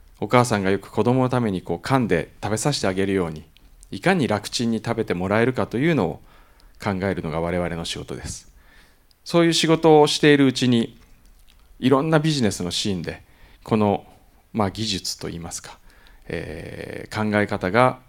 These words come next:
非常に役立つようになってきました。僕がいつもアイデアをひねり出すときに、一つのキーワードが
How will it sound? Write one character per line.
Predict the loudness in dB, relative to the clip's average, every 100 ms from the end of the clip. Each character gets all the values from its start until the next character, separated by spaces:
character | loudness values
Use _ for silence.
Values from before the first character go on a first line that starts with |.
| -20
非 | -8 -2
常 | -2
に | 0 -2
役 | -2 -2
立 | -4 -4
つ | -8
よ | -10
う |
に |
な | -12
っ | -14
て | -18
き | -18
ま | -16
し | -16
た。 | -18 _ _ _ _ -20 _ -20 -20 -20 -20 _ _ -20 -16 4
僕 | 6 8
が | 6
い | 6
つ | 2
も | 2 0 -6 -20 -4 4
ア | 8
イ |
デ | 10 8
ア | 8
を |
ひ | 4 0
ね | 2
り | 2
出 | 0
す | -2
と | -8
き | -8
に、 | -8 -10 -14 -20 -20 -20 -20 -20 -20 -18
一 | 4 4
つ | 6
の | 2 0 -8 -20 -20 -20 -20 -20 -20 -20 -20 -20 -20 -16
キ | 0 2
ー |
ワ | 4 2
ー |
ド | 0
が | -10